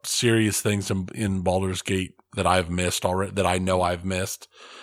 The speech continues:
I could probably go back and do some of them, but I know I've for sure missed some of the stuff, uh, which just means fodder for another playthrough. I mean, I'm already planning an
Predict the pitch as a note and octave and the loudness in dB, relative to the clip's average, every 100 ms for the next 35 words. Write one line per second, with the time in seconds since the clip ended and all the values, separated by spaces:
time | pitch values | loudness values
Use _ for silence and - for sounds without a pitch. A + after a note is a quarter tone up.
0 | - - A2 - B2+ A2+ G#2+ G2+ G#2 A2 | -2 2 2 6 8 8 6 4 4 2
1 | G#2 G2+ - G2 G2 F#2 G2 F#2+ F#2 F#2 | 0 0 2 2 2 2 0 0 4 6
2 | G2+ G2+ F#2+ F#2 F2+ F#2+ - G#2+ F#2 F2+ | 6 6 6 4 2 0 0 2 2 2
3 | F2 - - F2+ F2+ - - F2 E2 - | 0 0 -2 -2 -4 -6 -2 -2 -4 -12
4 | - - - - - _ - G2 F#2+ G2 | -20 -20 -20 -20 -20 _ -2 0 0 -6
5 | - _ _ _ _ _ _ - G2+ - | -12 _ _ _ _ _ _ -2 0 0
6 | - - G#2+ - A#2 A#2 - - - B2+ | 0 0 0 2 2 2 -2 -2 4 6
7 | C3 - D3 D3 D3 - E3+ - A#2+ B2 | 4 4 4 4 2 0 -2 0 -2 -2
8 | - - - - - - - G#2 G2 G2 | -6 -20 -20 -20 -20 -6 2 4 4 4
9 | A2 B2 B2+ C3+ C3 - A#2+ A#2 A2+ G#2 | 6 10 10 8 6 2 2 4 4 4
10 | F#2+ | 2